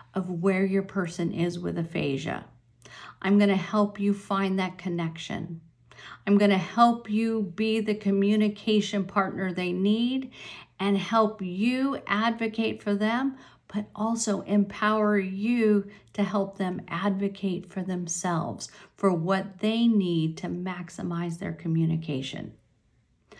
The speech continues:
I'm super excited about this course. There's a lot of good content in there.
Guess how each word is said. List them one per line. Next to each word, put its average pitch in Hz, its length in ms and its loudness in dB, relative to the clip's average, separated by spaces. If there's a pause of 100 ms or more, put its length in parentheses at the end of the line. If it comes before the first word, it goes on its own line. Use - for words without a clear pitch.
(260)
I'm 220 200 6
super 254 400 6
excited 226 720 6
about 202 760 4 (360)
this 202 240 2
course. 233 720 4 (360)
There's 220 200 4
a 226 60 4
lot 196 400 4
of 196 160 0
good 196 180 2
content 226 640 2
in 214 280 4
there. 214 440 4